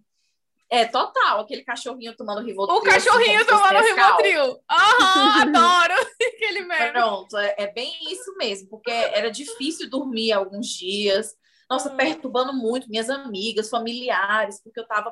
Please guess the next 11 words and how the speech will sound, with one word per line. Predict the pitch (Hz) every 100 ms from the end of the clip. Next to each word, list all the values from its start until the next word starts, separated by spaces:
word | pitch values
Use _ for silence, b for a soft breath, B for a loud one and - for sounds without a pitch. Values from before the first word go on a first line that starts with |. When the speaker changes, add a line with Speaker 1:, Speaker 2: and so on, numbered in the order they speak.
| -
Speaker 1:
pilhada | 285 277 214 202 202 226 233
de | 226
ansiedade. | 226 - 208 196 170 175 185 - _ _ _ _ _ _ -
Esse | 262 262 262 262
resultado | 262 254 254 226 240 -
só | 262 233 208
veio | 208 214 247 277 330 311 254
no | 262
final | 262 254 220 196 233 254
de, | - 196 202 214 226 254 254 247 220 190 180 _ _ _ _ _ _ -
é, | 196 185 180 175 170